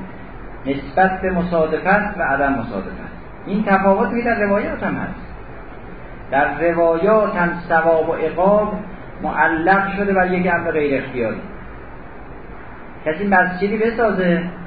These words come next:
بعد ده نفر این مسجد بیان نماز بخونن، به یه نفر دیگه مسجدی بسازه که میلیون ها نفر اونجا نماز بخونه، ثواب اون بیشتر از اینه.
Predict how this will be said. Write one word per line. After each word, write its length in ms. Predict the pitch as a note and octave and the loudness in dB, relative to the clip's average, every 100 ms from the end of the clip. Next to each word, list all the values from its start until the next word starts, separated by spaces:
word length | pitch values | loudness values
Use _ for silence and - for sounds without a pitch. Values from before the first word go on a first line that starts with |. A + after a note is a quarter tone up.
| - - - - - | -14 -14 -14 -14 2
بعد 320 | E3 G#3 G#3+ - - | 4 6 4 0 0
ده 380 | A#3 A#3 G#3 G3 | 4 4 2 0
نفر 180 | F3+ | 0
این 180 | F3 E3+ E3 - - | -2 -4 -6 -8 -2
مسجد 380 | D3+ D3 D#3 D3 | -2 -2 -8 -4
بیان 240 | C#3+ C3+ | -2 -2
نماز 240 | B2+ A#2+ | -2 -2
بخونن، 420 | G2+ G#2 F#2+ F#2 F2+ - - - - | -4 -6 -8 -8 -8 -10 -12 -14 -8
به 80 | D3+ | -2
یه 180 | G3 A3 | 2 2
نفر 300 | A3 G#3+ G#3 | 2 2 0
دیگه 180 | G#3+ G3 | -2 -2
مسجدی 380 | F#3+ F3+ G#3 A3 | -2 -2 -6 -4
بسازه 500 | G#3+ G#3+ G#3 G3+ G3+ | -4 -4 -4 -4 -2
که 300 | G3+ G3 F#3 F3 | 0 0 -2 -2
میلیون 440 | F#3 F3+ F3+ F#3 | 0 2 2 0
ها 200 | E3 G3+ | 0 0
نفر 280 | G#3 F3+ E3+ | 2 2 2
اونجا 220 | D#3+ D3+ | 0 -2
نماز 300 | C#3+ C3+ C3 A#2 | -2 -2 -2 -4
بخونه، 360 | A#2 A2+ G2+ F#2 - - - | -8 -6 -8 -8 -12 -14 -2
ثواب 400 | E3 E3+ G3 G#3+ | 2 4 4 2
اون 240 | G#3 G#3+ A3 | 2 0 0
بیشتر 320 | F#3+ G#3 G#3 | -4 0 2
از 160 | E3+ C#3 | 2 0
اینه. 240 | C3+ | -2